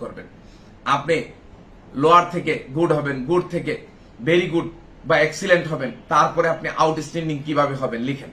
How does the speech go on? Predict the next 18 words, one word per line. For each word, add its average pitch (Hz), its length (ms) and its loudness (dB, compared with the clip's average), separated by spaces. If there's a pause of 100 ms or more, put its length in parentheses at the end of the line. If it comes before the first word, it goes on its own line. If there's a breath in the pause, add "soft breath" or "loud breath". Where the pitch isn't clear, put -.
(120)
কমেন্টসে 131 420 -6
লিখে 151 240 -6
দেন। - 100 -16 (1300)
এবং 160 160 2 (1700)
একের 190 480 4
পর 185 120 -4
এক 139 180 0 (1120)
আপনার 196 320 2
চারিপাশে 180 480 0
যে 180 80 -4 (100)
স্বপ্ন 190 240 -4 (140)
চোর 175 220 -2
আছে, - 160 -14 (460)
তাদের 156 400 2
থেকে 196 220 -6
আপনি 156 200 -8
কিভাবে 151 320 -2
সেফ - 140 -6